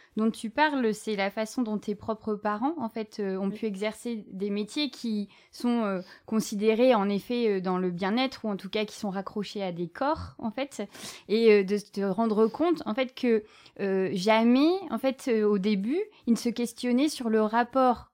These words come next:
Speaker 1: corps et souffrance au travail, par exemple, ou en tout cas de ce que tu appelles comme cette réalité sociale. Et c'est vrai que, en fait, enfin, quand on est complètement, euh, détaché, peut-être, du, des médecines plus alternatives ou de,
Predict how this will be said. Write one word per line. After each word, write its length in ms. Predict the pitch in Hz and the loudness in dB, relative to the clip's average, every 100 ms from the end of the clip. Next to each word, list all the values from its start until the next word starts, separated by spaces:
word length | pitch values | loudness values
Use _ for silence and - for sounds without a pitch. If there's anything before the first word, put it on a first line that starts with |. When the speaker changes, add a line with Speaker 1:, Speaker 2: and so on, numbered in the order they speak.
| - | -8
Speaker 1:
corps 440 | 269 285 330 - - _ | -2 0 0 -4 -18 _
et 160 | - 220 | -4 -4
souffrance 640 | - 254 - - 262 254 | -2 -6 -4 0 2 2
au 60 | 247 | -4
travail, 440 | - 226 262 294 | -2 0 2 0
par 160 | 277 240 | -2 -4
exemple, 440 | 240 240 277 262 | -2 2 2 2
ou 80 | 233 | 0
en 80 | 196 | 0
tout 100 | 208 - | -4 -2
cas 140 | 269 | 0
de 100 | 226 | 0
ce 100 | 214 | -4
que 100 | 214 | -6
tu 320 | - 208 196 | -8 -6 -4
appelles 200 | 190 208 | -2 -4
comme 160 | 202 196 | -4 -6
cette 160 | 208 | -6
réalité 500 | - 214 208 202 220 | -8 -4 -2 -4 -6
sociale. 480 | 214 - 220 - 349 370 - - - - - | -6 -4 -6 -4 -6 -6 -8 -16 -20 -12 -4
Et 80 | |
c'est 140 | 214 240 | -2 0
vrai 180 | 240 285 | 0 0
que, 440 | 285 240 214 208 - | 2 4 4 2 -4
en 120 | 214 | -2
fait, 300 | 277 285 - - _ _ | -2 -4 -20 -20 _ _
enfin, 340 | 220 202 196 185 - | -2 0 -2 -6 -4
quand 200 | 233 233 | -4 -2
on 200 | 226 226 | 0 2
est 240 | 226 226 | 2 0
complètement, 680 | 190 220 220 220 240 240 233 | -2 -4 -4 -4 0 0 0
euh, 60 | 202 | -2
détaché, 720 | 185 233 233 226 214 - 311 370 - | -2 -2 0 -2 -2 -6 -8 -8 -8
peut-être, 540 | 254 247 240 - 240 | -6 -2 -4 -2 -4
du, 240 | 196 202 | -2 -4
des 160 | 190 202 | -2 0
médecines 400 | 208 202 233 220 | -2 -4 -2 -2
plus 180 | - 196 | -2 -4
alternatives 880 | 190 196 208 214 220 - 262 262 240 | -4 -2 -2 -2 -4 -4 0 0 0
ou 100 | 220 | -2
de, 300 | 202 202 | -2 -2